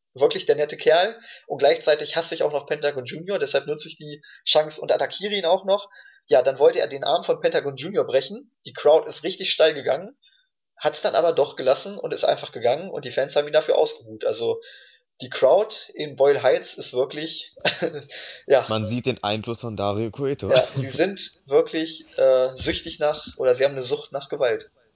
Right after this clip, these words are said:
Speaker 1: Ich denke, das kann man so sagen.
Speaker 2: <laughs>
Speaker 1: Ja,
Speaker 2: Äh,
Speaker 1: deine Meinung zu dem Match?
Speaker 2: das Match an sich war wirklich gut. Pentagon hatte einen der miesesten Jobs aller Zeiten. Ich, ich dachte mir nur, als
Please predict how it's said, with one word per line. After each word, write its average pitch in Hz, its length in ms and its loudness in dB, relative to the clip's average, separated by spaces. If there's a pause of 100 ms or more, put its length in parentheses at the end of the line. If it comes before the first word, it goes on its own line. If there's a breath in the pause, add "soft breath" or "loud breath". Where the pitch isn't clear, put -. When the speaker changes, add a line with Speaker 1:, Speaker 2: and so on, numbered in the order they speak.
Speaker 1:
Ich - 60 -20
denke, 127 180 -6
das 131 140 -2
kann 127 100 -12
man 131 100 -4
so 123 80 -8
sagen. 120 240 0
Speaker 2:
<laughs> - 1200 -16
Speaker 1:
Ja, 127 360 2
Speaker 2:
Äh, 101 140 0
Speaker 1:
deine 170 160 4
Meinung 185 240 2
zu 180 100 -2
dem 165 80 -2
Match? - 360 0 (680)
Speaker 2:
das 90 180 -8
Match 101 220 -4
an 92 120 -10
sich 98 220 -6
war 90 300 -6 (200)
wirklich 95 320 -8
gut. 123 380 -2 (500)
Pentagon 98 460 -4
hatte 101 240 -6
einen 98 260 -4
der 87 300 -4 (300 soft breath)
miesesten 104 460 -2
Jobs - 300 -6
aller 104 280 -4
Zeiten. 117 540 -6 (1040)
Ich, 87 220 -12 (1000)
ich 87 160 -20
dachte 107 240 -2
mir 98 80 -4
nur, 101 180 -4
als 92 320 -8